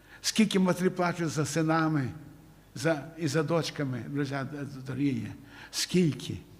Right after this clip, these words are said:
Я се-, почув статистику, шістдесят тисяч жінок воюють на, на фронті. Я ошеломився. Шістдесят тисяч жінок воюють на фронті,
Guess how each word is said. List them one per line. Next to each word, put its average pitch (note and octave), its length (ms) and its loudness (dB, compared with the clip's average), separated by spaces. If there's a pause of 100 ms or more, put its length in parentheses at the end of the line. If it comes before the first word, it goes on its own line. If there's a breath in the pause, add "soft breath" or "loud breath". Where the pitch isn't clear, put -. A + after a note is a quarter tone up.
(760 soft breath)
Я D#3 120 6
се-, E3+ 280 -2
почув D#3+ 500 0 (240)
статистику, E3+ 720 0 (360 loud breath)
шістдесят G3+ 680 2
тисяч G3 680 4 (540 loud breath)
жінок F#3 640 4 (680 soft breath)
воюють B2+ 680 2 (340)
на, C#3+ 160 -2 (160)
на C#3 280 -4
фронті. C#3 460 -4 (1160)
Я C3 420 0
ошеломився. D3 680 0 (300 loud breath)
Шістдесят D#3+ 680 2
тисяч E3+ 400 2
жінок D#3 520 0 (520 loud breath)
воюють C3 560 0
на B2 100 -4
фронті, B2 480 -6